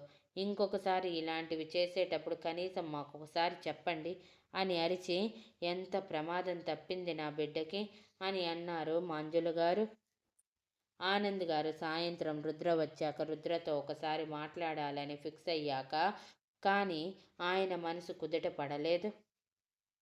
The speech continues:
ఇక విక్రమ్ గారు రుద్ర చేసింది తన కుటుంబం కోసమే అయినా ఎందుకో బయటికి ఒప్పుకోలేక వెళ్ళిపోతే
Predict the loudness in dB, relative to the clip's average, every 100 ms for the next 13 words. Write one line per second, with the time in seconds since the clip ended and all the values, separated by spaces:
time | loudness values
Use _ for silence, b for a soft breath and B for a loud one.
0 | _ _ _ _ _ _ _ _ _ _
1 | _ _ _ _ _ _ _ _ _ _
2 | _ _ b b b _ 0 4 4 2
3 | 0 0 2 0 0 0 -4 -2 -2 0
4 | -2 -2 -4 -4 -4 -4 -4 -4 -4 -4
5 | -4 -4 0 -2 -2 -4 -2 -2 0 0
6 | 0 -2 -2 -2 0 0 0 -2 -2 -2
7 | -2 -4 0 0 0 -2 -2 0 -2 -2
8 | -4 0 2 2